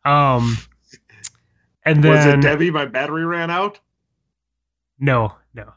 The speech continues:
Speaker 2: 'Cause
Speaker 1: And, uh,
Speaker 2: that is also a shirt we should make sometime. <laughs>
Speaker 1: so from, but, but the point of this was, so that, that was from a fun raid night, right? That was from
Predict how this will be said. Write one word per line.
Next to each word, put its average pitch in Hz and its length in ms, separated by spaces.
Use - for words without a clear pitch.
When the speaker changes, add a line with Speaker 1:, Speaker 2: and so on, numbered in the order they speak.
Speaker 2:
'Cause - 200
Speaker 1:
And, 147 220
uh, 143 320
Speaker 2:
that 127 100
is 160 120
also 185 520
a 147 260
shirt 147 320
we - 100
should 165 180
make 160 340
sometime. 180 840
<laughs> - 180
Speaker 1:
so 170 540
from, 175 480
but, 160 340
but 202 140
the 165 60
point 285 280
of 240 80
this 151 220
was, 120 360
so 143 220
that, 131 320
that 151 120
was 160 200
from 160 260
a 135 60
fun 131 380
raid 117 260
night, 113 220
right? 135 380
That 135 120
was 131 200
from 117 480